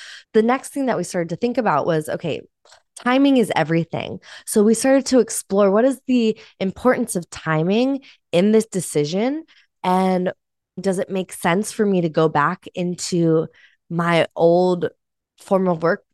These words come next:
the mentoring and coaching? Does it make sense to kind of s-, just slowly transition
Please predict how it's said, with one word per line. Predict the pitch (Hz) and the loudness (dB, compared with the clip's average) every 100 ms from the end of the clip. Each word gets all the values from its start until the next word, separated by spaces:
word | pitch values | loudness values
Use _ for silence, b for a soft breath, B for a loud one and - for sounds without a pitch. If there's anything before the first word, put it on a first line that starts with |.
| - | -10
the | 185 | -6
mentoring | 165 156 165 196 185 175 | -2 -2 -2 -4 -4 -4
and | 165 | -6
coaching? | - 185 - 262 262 B B - | -4 -4 0 0 0 B B -6
Does | 196 | -2
it | 160 | -2
make | 165 | -4
sense | - 196 190 | -4 -4 -4
to | - | -6
kind | 196 180 175 | -4 -2 -2
of | |
s-, | 170 - - B B | -4 -10 -16 B B
just | 190 180 - | -2 0 -2
slowly | - 180 165 175 185 180 | -2 2 4 4 2 0
transition | - 170 165 156 160 190 180 180 | 0 -2 0 -2 -2 -2 -2 -2